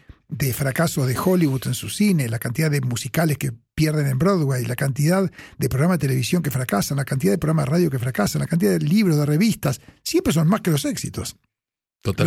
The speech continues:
Speaker 1: Lo que pasa es que tienen pocos testigos, entre otras cosas, pues son fracasos.
Speaker 2: Totalmente.
Speaker 1: <laughs> O sea,
Speaker 2: Claro.
Speaker 1: de una sala,
Speaker 2: Hay
Speaker 1: de una,
Speaker 2: poquitos.
Speaker 1: de una sala con poquita gente salen poquitos para contarlo. De una sala llena salen muchos. Eh, duran mucho los éxitos, los fracasos duran poco.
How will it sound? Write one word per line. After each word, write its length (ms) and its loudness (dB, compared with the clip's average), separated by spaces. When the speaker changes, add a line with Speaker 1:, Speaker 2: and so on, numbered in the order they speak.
Speaker 1:
Lo 40 0
que 40 -4
pasa 140 2
es 60 0
que 60 -4
tienen 220 2
pocos 200 -2
testigos, 440 2
entre 200 0
otras 160 -2
cosas, 180 2
pues 120 2
son 100 2
fracasos. 500 -4
Speaker 2:
Totalmente. 300 0
Speaker 1:
<laughs> 20 4
O 40 2
sea, 160 0
Speaker 2:
Claro. 140 2
Speaker 1:
de 60 4
una 120 4
sala, 340 0
Speaker 2:
Hay 140 0
Speaker 1:
de 180 0
una, 120 2
Speaker 2:
poquitos. 200 -2
Speaker 1:
de 80 4
una 140 4
sala 220 2
con 220 2
poquita 320 0
gente 220 0
salen 240 2
poquitos 360 2
para 120 -4
contarlo. 560 -2
De 60 2
una 120 2
sala 260 0
llena 300 0
salen 240 -2
muchos. 380 -2
Eh, 260 -2
duran 300 2
mucho 340 2
los 200 -2
éxitos, 380 -4
los 120 -2
fracasos 360 0
duran 220 2
poco. 480 0